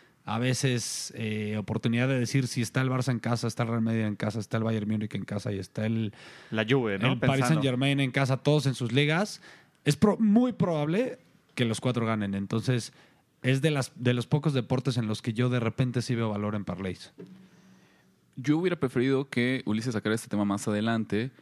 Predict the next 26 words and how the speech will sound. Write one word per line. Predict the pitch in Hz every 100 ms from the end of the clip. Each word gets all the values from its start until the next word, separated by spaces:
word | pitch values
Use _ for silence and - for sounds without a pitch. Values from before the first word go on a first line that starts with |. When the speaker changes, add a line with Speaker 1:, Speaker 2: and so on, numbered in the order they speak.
| _
Speaker 3:
pero | - 101
ya | 98 120
que |
lo | 139
tenemos | 107 113 120 113
aquí, | 90 95 117 -
mi | 104 101
primera | 95 - 101 110 113 120 120 107 - -
indicación, | 90 90 90 90 101 101 127
yo | 104
les | 98
diría | 98 95
la | 98
regla | 101 107 110 104
de | 95
oro, | 95 98 95
al | - 92
menos | 92 95
de | 87
Ricardo | 82 92 95 90
de |
la | 78
Huerta, | 80 87 - 73
cuando | - 82
apuestes | 80 92 - 87
fútbol, | - 92 82 92 104